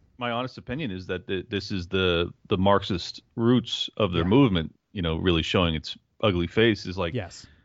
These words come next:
Speaker 1: they want to raise the entire system. So, like, it is not about ending qualified immunity.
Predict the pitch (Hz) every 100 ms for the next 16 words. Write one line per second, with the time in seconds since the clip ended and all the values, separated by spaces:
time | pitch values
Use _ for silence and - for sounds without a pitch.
0 | _ - 123 135 120 120 98 101 107 92
1 | 95 90 98 90 76 - 110 - - -
2 | - _ - 98 85 80 - 117 110 104
3 | 131 110 85 110 104 - 98 87 82 82
4 | 92 - 90 80 82 107 85 - -